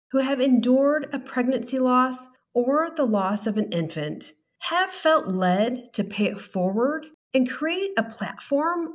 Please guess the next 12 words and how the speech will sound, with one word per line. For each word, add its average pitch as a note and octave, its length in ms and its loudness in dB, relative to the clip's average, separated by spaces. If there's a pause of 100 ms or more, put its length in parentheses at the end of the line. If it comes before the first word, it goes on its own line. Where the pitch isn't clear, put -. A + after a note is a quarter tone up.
or G#3 480 0
organization F3+ 1000 0 (200)
to A#3 120 -6
help B3 460 0
other G3 280 0
families. G3 800 -2 (600)
I C4+ 60 4
know E4 140 4
for E4 160 0
me C#4 160 4
personally, D3+ 1000 -2
after A3 340 0